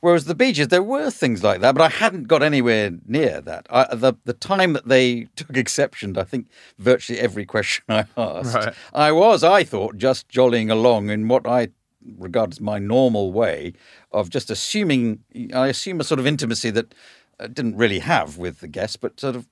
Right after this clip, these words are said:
Speaker 1: jollying them along and making a few jokes you might
Speaker 2: Yeah.
Speaker 1: amongst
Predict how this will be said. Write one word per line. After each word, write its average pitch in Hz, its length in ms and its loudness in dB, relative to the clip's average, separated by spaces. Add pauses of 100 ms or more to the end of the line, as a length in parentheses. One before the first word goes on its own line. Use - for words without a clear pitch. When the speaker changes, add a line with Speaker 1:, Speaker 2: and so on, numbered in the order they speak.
Speaker 1:
jollying 127 380 0
them 104 100 -4
along 101 300 0
and 107 100 -6
making 113 300 -6
a 104 40 -8
few 113 400 -6 (360)
jokes 131 320 0
you 117 100 -4
might 120 280 0
Speaker 2:
Yeah. - 60 -12
Speaker 1:
amongst 107 420 -4